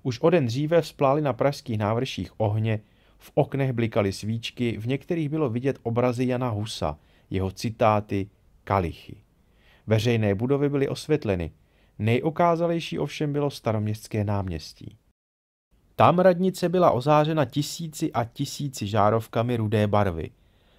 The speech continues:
Velkolepé bylo osvětlení průčelí radnice k Týnskému kostelu. Obrovský kalich vznášel se nad rozsáhlým balkónem, vroubeným řadou žárovek.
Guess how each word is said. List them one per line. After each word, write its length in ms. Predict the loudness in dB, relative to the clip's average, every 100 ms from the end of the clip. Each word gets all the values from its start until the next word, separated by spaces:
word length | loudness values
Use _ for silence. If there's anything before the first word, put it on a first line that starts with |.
| -4
Velkolepé 640 | 4 4 4 2 4 2 2
bylo 200 | 0 0
osvětlení 560 | -4 -6 -4 -4 -4
průčelí 520 | -4 -6 -4 -2 0
radnice 500 | 0 0 -4 -4 -4
k 80 | -4
Týnskému 580 | -8 -10 -8 -4 -2 -2
kostelu. 520 | -4 -6 -6 -8 -8 _ _ _ _ _ -8
Obrovský 600 | -2 2 0 0 -6 -2
kalich 400 | 0 0 -2 _ _ _ _
vznášel 480 | 2 4 4 0 -4
se 180 | -4 -4
nad 160 | -2
rozsáhlým 580 | -2 -2 0 0 -2 -2
balkónem, 640 | 0 0 0 0 -2 -6 -10 _ _ -6
vroubeným 680 | 0 0 2 0 0 -6 -8
řadou 380 | -6 -4 -2 -2
žárovek. 600 | 0 0 -2 -10 -16